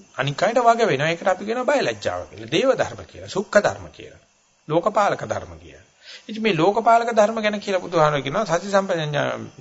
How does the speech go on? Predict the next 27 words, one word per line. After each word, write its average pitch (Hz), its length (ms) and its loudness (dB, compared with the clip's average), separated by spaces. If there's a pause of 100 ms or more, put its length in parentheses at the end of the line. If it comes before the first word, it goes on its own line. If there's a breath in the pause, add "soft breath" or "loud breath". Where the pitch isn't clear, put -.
(240)
හිරොත්තප්පම් 170 640 2
භික්කවේ 131 360 0
අසති, 151 320 -2
හිරොත්තප්පම් 151 560 0
භික්කවේ 127 280 -6
විපන්නස, 156 540 -2 (500 loud breath)
හතුපනිසං 147 680 -2
හෝති 127 460 -2
ඉන්ද්‍රිය 139 320 -2
සංවරෝ. 101 840 -8 (920)
යම් 131 160 -2
කිසි 214 220 -6
කෙනෙක් 214 200 -4
ළඟට 202 300 -2
මේ 190 140 -4
බයලජ්ජ 147 440 0
දෙක 190 180 -2
නැත්තම්, 113 520 -4 (680)
එයා 127 200 2
බයලජ්ජාවෙන් 139 680 -2
තොර 165 220 0
නම්, 95 260 -2 (420 loud breath)
එයාට 139 360 0 (160)
ඉන්ද්‍රිය 156 380 -4
සංවරයක් 175 520 0
ඇති 151 220 -2
කරන්න 202 260 -2